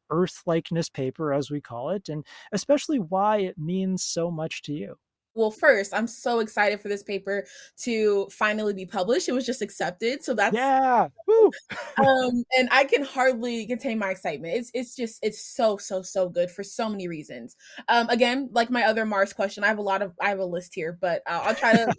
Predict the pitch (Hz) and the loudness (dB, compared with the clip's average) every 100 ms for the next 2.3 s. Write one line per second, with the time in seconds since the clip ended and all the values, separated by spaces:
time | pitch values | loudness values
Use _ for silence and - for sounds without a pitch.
0 | 233 - 233 - 508 - 960 539 - - | -6 -10 -8 0 0 2 -2 0 -4 -4
1 | 587 - 349 403 285 247 233 233 - 254 | -6 -2 -2 0 -2 2 4 2 0 2
2 | 247 240 | 2 2